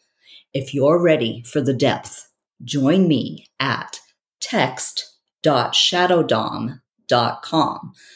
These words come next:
That's text, T E X T, dot shadow, S H A D O W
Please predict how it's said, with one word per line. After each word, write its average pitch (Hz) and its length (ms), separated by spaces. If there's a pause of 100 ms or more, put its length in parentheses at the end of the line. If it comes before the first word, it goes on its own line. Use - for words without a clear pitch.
(280)
That's - 340
text, - 680
T - 140
E 170 440
X - 300
T, 165 500 (380)
dot 139 520 (680)
shadow, 156 920 (200)
S 196 320
H 147 280 (120)
A 151 320
D 135 500
O 156 220
W 143 680